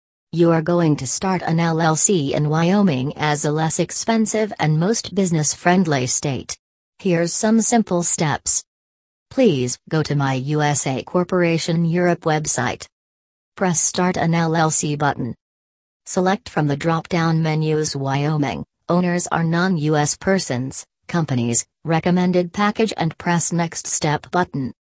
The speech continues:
Now you are on the pricing page. All included items is strongly recommended if you want to drive your U S business with no headache. Please feel free to select or deselect any additional items like certificate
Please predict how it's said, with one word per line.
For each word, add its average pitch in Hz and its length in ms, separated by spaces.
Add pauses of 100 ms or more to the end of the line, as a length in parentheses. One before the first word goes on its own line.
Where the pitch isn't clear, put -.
(640)
Now 180 260
you 190 220
are 175 120
on 165 220
the 156 100
pricing 185 560
page. 143 600 (680)
All 220 200
included 180 480
items 147 520
is 151 160
strongly 147 560
recommended 156 600
if 139 120
you 151 140
want 151 280
to 170 80
drive 156 360
your 160 180
U 156 220
S 156 240
business 151 500
with 147 200
no 170 240
headache. 127 600 (680)
Please 151 460
feel 190 320
free 160 280
to 156 120
select 147 420
or 156 140
deselect 170 760
any 156 240
additional 143 500
items 143 500
like 156 240
certificate 175 580